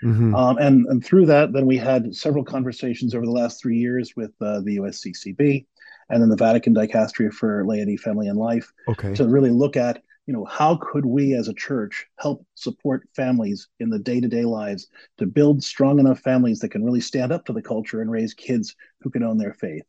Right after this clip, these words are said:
Speaker 2: And so th-, the, the, the, the product of those many conversations over the last three years is this Catholic Home community, Catholic Households on Mission community, which is really about presenting a, a framework for Catholic family life that allows every family everywhere,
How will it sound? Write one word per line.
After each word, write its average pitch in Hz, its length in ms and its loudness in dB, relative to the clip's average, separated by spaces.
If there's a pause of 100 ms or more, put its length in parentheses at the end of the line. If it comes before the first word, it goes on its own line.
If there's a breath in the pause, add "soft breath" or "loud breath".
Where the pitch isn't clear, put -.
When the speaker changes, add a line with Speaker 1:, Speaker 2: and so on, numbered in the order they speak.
(400 loud breath)
Speaker 2:
And 135 180 0
so 135 360 6
th-, 135 640 -4
the, 131 260 -4
the, - 0 -
the, 113 580 -2
the 110 80 -6
product 180 460 2
of 117 80 0
those 113 240 0 (160)
many 120 200 0
conversations 120 720 -4
over 107 100 -2
the 110 60 0
last 107 280 -4
three 107 140 -2
years 101 280 -6
is 151 220 -2
this 110 160 -4
Catholic - 380 -8 (120)
Home 107 340 -8 (320 soft breath)
community, 135 520 0
Catholic 104 280 -8
Households - 440 -6
on 107 120 -4
Mission 104 280 -8
community, 104 480 -6 (320 loud breath)
which - 160 0
is 113 80 2
really 147 240 8
about 127 380 4
presenting 135 420 2
a, 107 60 -2 (120)
a 92 80 -6
framework 160 760 2 (340)
for 131 100 -2
Catholic 123 360 -2
family 117 280 0
life 120 360 -2
that 120 80 -8
allows 127 480 -2 (140)
every 160 260 -4
family 123 400 -2
everywhere, 113 540 -6